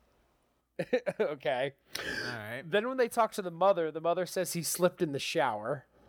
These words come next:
Speaker 2: Oh,
Speaker 1: Okay.
Speaker 2: okay. All right.
Speaker 1: So when, so when they get the kid to the, oh, sorry, he, like, so the kid didn't die right away. He actually died in the hospital, like, I think either a day or two after the injuries, right?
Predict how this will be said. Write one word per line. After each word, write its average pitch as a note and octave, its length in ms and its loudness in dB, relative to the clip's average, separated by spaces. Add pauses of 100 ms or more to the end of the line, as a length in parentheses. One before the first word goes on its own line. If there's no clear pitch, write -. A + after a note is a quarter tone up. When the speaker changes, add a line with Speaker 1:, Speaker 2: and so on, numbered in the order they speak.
(200)
Speaker 2:
Oh, D#3+ 360 2
Speaker 1:
Okay. D#3 240 -2
Speaker 2:
okay. A#2 140 -2 (120)
All C#3 120 -6
right. C#3+ 80 -2
Speaker 1:
So C3 180 2
when, G3+ 420 -2 (160)
so - 160 -2
when F#3 220 0
they F#3 140 -2
get G#3+ 260 -4
the C4 80 -6
kid G#3 300 4
to E3+ 100 -12
the, D#3+ 80 -6
oh, E3+ 80 2
sorry, D3 260 0
he, F3 220 -6
like, E3+ 200 0
so - 140 -2
the E3+ 100 -4
kid C4 240 0
didn't G#3+ 280 -2
die D3+ 240 0
right B2+ 200 -6
away. A#2 300 -4
He C#3+ 100 2
actually D#3 320 2
died C#3 260 0
in C3 80 -4
the A#2+ 60 -10
hospital, A#2 560 0
like, A2 300 -4
I B2+ 40 0
think D3 200 -2
either C#3 240 4
a B2 60 -2
day B2+ 220 0
or A#2+ 100 -2
two A#2 280 -2
after G#2+ 680 -2 (280)
the B2 200 -2
injuries, G2+ 500 -4
right? A#2+ 220 2